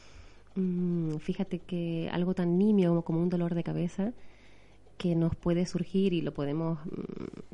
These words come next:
encauzar con algún medicamento,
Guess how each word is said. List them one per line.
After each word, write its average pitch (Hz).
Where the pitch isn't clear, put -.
encauzar 170
con 165
algún 156
medicamento, 185